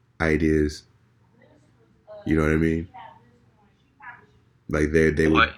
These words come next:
Speaker 2: I guess, yeah.
Speaker 1: they would dunk with the
Speaker 2: I,
Speaker 1: knowledge
Speaker 2: I'm
Speaker 1: that
Speaker 2: saying it's like, yeah, this, they're,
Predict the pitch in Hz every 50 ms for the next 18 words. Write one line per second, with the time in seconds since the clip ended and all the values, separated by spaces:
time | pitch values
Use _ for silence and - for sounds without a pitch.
0 | - - 117 117 - - 123 135 143 139 - - - - - - - - - -
1 | 98 95 98 98 98 98 98 98 95 95 92 - - 87 82 85 85 80 76 90
2 | 87 85 - - 85 - 80 78 80 78 80 80 78 76 69 67 - - 160 147
3 | 131 240 - - - - - 123 113 113 113 107 104 - - 107 104 92 - -
4 | - 107 104